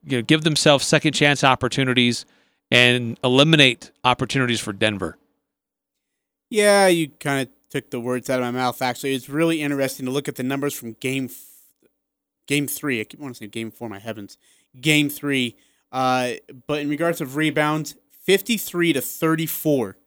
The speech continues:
Speaker 2: for the Denver Nuggets. That is the second most, uh,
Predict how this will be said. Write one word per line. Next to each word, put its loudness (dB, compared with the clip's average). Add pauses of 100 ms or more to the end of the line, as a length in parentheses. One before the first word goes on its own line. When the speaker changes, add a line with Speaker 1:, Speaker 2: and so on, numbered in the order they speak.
(720)
Speaker 2:
for 2
the -2
Denver 2
Nuggets. 0 (300)
That 8
is 4
the -2
second 2
most, 6 (360)
uh, 4